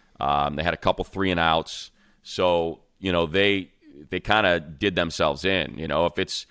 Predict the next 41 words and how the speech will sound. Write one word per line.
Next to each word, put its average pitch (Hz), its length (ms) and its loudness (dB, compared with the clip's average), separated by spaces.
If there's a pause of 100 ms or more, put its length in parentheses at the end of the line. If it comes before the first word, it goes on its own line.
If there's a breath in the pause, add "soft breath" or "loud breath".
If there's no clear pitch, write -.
(340 soft breath)
instead 110 240 -2
of 104 60 0
being 92 180 -2
twenty 110 300 -2
to 90 80 -4
seven 92 300 4
at 80 60 -4
the 78 100 -2
half, 107 260 6
if 76 80 -10
it's 76 120 -8
twenty 110 240 0
thirteen 92 760 -2 (420 soft breath)
and 85 640 0
then 87 160 0
you 101 40 -2
get 95 120 2
a - 20 0
field 117 360 0
goal 95 140 4
on 90 140 4
their 95 260 2
opening 92 360 0
drive 92 340 4
of 90 60 -4
the 78 60 -4
second 87 340 -2
half, 92 420 2
well, 90 120 0
okay, 98 180 0
now 98 140 4
it's 104 100 -4
twenty 98 220 -2
sixteen. 147 520 -2
Now 92 80 4
you 131 80 4
got 156 60 6
a - 20 4
little 123 140 2
pressure 156 360 -2
there, 71 340 -12